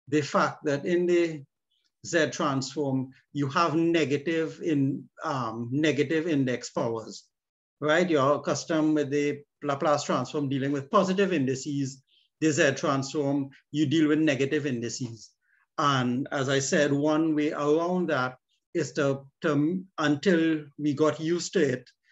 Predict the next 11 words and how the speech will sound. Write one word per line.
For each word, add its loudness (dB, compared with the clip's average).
it's 0
not 2
recommended, 4
but -2
it, -6
it's -4
an 0
easy 0
way 2
around 0
it, -4